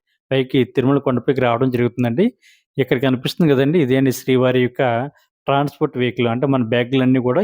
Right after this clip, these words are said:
ఈ వెహికల్‌లోనే పడేసి తీసుకెళ్ళడం జరుగుతుందండి. ముందుగా అయితే మన బ్యాగులను అయితే ఇక్కడ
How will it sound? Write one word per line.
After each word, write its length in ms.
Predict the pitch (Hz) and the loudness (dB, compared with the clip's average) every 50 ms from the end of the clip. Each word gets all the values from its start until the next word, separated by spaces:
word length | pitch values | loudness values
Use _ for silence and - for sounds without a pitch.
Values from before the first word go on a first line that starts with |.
| 202 151 131 | -2 -2 0
ఈ 20 | 123 | 0
వెహికల్‌లోనే 600 | 123 123 123 - 131 127 127 123 120 123 143 139 123 135 165 - _ _ - - - _ _ - | 0 0 0 0 0 0 0 0 0 0 0 0 -2 -2 -4 -8 _ _ -20 -20 -20 _ _ -4
పడేసి 380 | 139 131 135 135 131 - - 180 | -2 2 2 2 2 0 -2 -6
తీసుకెళ్ళడం 520 | - - 131 117 - 143 131 123 139 131 120 | -4 -4 -6 -4 -2 -2 -2 0 0 0 0
జరుగుతుందండి. 560 | 120 117 120 117 - 131 123 117 113 147 208 240 - _ _ _ _ - | 0 0 0 0 0 0 0 0 0 0 0 -2 -2 _ _ _ _ -4
ముందుగా 260 | 139 139 139 143 151 151 | -2 0 2 4 4 4
అయితే 200 | 143 139 160 156 | 2 2 0 0
మన 180 | 151 147 143 139 127 | 2 2 2 0 0
బ్యాగులను 440 | 120 120 123 127 123 127 139 135 131 | -2 -2 -2 -2 -2 -2 -2 0 -2
అయితే 140 | 120 - 143 131 | -2 -2 -6 -6
ఇక్కడ 200 | - - 143 | -4 -4 -2